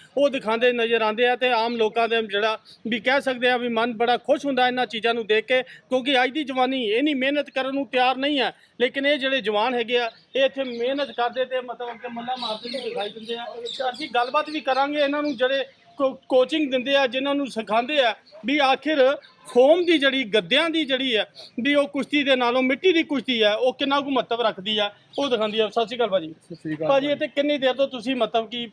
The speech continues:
Speaker 1: ਆ ਰਹੇ ਹੋ ਤੇ ਬੱਚੇ ਕਿੰਨੇ ਕੁ ਤੁਹਾਡੇ ਕੋਲ ਇੱਥੇ ਪ੍ਰੈਕਟਿਸ ਕਰਦੇ?
Speaker 2: ਮੈਂ ਇੱਥੇ ਜਾ ਰਿਹਾ ਪੱਚੀ ਸਾਲ ਤੋਂ।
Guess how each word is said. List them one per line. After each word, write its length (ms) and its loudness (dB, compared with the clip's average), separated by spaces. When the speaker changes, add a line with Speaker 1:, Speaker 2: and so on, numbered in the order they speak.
Speaker 1:
ਆ 180 4
ਰਹੇ 100 -2
ਹੋ 40 -6
ਤੇ 60 -4
ਬੱਚੇ 280 -2
ਕਿੰਨੇ 240 -4
ਕੁ 120 -8
ਤੁਹਾਡੇ 220 0
ਕੋਲ 200 0
ਇੱਥੇ 120 -2
ਪ੍ਰੈਕਟਿਸ 380 -4
ਕਰਦੇ? 160 -2
Speaker 2:
ਮੈਂ 300 2
ਇੱਥੇ 200 -2
ਜਾ 220 2
ਰਿਹਾ 120 -2
ਪੱਚੀ 380 -6
ਸਾਲ 260 -2
ਤੋਂ। 240 -12